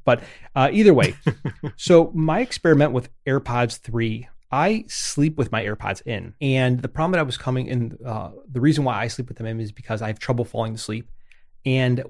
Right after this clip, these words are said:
Speaker 1: while I was sleeping with my AirPods, I put the noise cancellation on. I, I turn on, like, some kind of, like, special sleep music or, like, some guy, like, t-, telling me <laughs> stories,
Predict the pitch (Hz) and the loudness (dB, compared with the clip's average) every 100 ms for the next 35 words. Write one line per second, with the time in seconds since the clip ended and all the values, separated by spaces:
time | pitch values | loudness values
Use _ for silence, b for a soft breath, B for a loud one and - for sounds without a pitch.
0 | - 120 120 117 113 120 - 208 151 113 | -10 -4 0 0 0 -6 -8 -4 -2 -2
1 | 113 110 107 104 107 - - _ _ _ | -4 -6 -6 -6 -6 -8 -14 _ _ _
2 | _ - 110 - - 123 123 131 123 117 | _ -12 -10 -4 -2 0 0 0 -4 -6
3 | - 127 113 117 110 101 _ - - 123 | -8 -8 -4 -4 -6 -10 _ -10 -2 0
4 | 117 107 - 113 110 101 - - 110 - | 0 -4 -6 -6 -6 -6 -10 -6 -4 -2
5 | 117 113 113 - - 127 139 127 120 123 | -2 -2 -4 -10 -4 -4 -2 -2 0 0
6 | 113 110 104 - - 123 120 113 117 110 | 0 -2 -4 -8 -10 -4 -2 -2 -2 -2
7 | 107 117 - - 127 127 123 143 139 143 | -6 -8 -12 -2 0 0 2 4 6 4
8 | 131 | 2